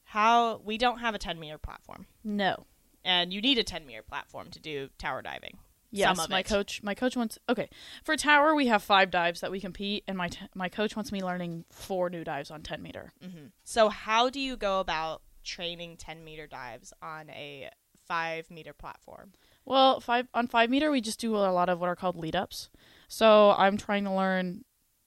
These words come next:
Speaker 2: um, reverse or gainer. You can use the word interchangeably. Um, two and a half on ten meter. And so on five meter, I will be doing, um,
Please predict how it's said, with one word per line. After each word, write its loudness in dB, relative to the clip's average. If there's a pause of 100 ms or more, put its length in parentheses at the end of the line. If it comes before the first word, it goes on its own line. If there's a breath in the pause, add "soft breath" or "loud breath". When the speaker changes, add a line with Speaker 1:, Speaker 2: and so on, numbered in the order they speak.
(160)
Speaker 2:
um, 0
reverse -2
or -2
gainer. -6 (120)
You -14
can -8
use -8
the -6
word -6
interchangeably. -12 (360 loud breath)
Um, 2 (240)
two -2
and 0
a -4
half 2 (400)
on 0
ten -2
meter. -2 (160)
And 0
so 4
on 0
five 2
meter, 0
I 0
will -2 (540)
be -6
doing, -4 (160)
um, -4